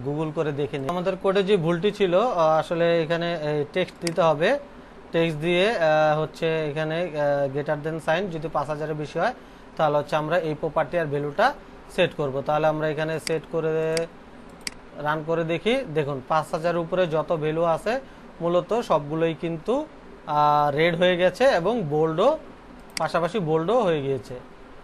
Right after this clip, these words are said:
ঠিক আছে? এটা page by page আসলে, আহ, নেভিগেশনটা set হয়। তো এখানে আমরা দেখব এই যে, ঠিক আছে, এখানে নেভিগেশনের একটা ছোট ঝামেলা আছে, ওইগুলা প-, আপনারা চাইলে advance মোডে কাজ করে নিতে পারলে তখন এটা solution হয়ে যায়।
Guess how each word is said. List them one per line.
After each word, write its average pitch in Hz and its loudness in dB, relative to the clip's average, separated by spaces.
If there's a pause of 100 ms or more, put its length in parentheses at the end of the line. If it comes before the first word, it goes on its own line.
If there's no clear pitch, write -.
(180)
ঠিক 214 0
আছে? 214 2
এটা 170 4
page 185 4
by 214 4 (100)
page 208 4
আসলে, 202 2
আহ, 165 2
নেভিগেশনটা 180 -2
set 170 -6
হয়। 175 2 (580)
তো 160 0
এখানে 165 0
আমরা 160 0
দেখব 160 0
এই 170 -2
যে, 135 -4 (1120)
ঠিক 220 -4
আছে, 143 -4 (360)
এখানে 160 -2
নেভিগেশনের 180 -2
একটা 185 -2
ছোট 185 -4
ঝামেলা 175 0
আছে, 156 0
ওইগুলা 160 -2
প-, - -10
আপনারা 147 -4
চাইলে 147 -6 (360)
advance 143 -6
মোডে 151 -6
কাজ 147 -2
করে 165 -2
নিতে 160 -6
পারলে 156 -4
তখন 160 -4
এটা 139 -4
solution 143 -8
হয়ে 139 -8
যায়। 165 -2